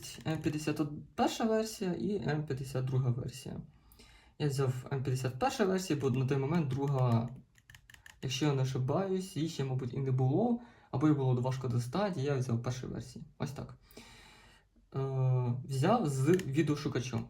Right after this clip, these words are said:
бо є така сама версія камери, по суті.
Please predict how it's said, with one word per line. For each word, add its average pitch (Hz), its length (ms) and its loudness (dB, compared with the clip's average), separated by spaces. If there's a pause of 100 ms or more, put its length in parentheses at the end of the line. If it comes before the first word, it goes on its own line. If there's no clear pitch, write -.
(160)
бо 139 180 0
є 143 60 0
така 135 200 -4
сама 139 260 -2
версія 151 320 -2
камери, 311 380 4
по 190 120 2
суті. 170 500 4